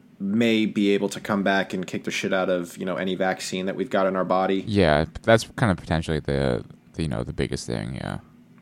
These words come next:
Speaker 1: Okay, that makes sense. One of the things I just liked hearing was the argument that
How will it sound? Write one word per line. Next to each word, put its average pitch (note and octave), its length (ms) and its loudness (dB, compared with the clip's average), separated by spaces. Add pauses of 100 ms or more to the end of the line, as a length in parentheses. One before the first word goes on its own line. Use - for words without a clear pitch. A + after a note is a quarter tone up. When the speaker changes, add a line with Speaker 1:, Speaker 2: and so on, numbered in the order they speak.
(880)
Speaker 1:
Okay, G2+ 220 0
that F2+ 160 2
makes F2 240 -4
sense. F2 200 -6
One C#3 180 4
of F3 60 6
the D3 60 2
things C3+ 240 4
I A2+ 80 8
just G#2 240 2
liked G2+ 420 2
hearing G2 680 0
was F#2 440 0
the G2+ 140 0
argument F#2 560 0
that F2+ 280 0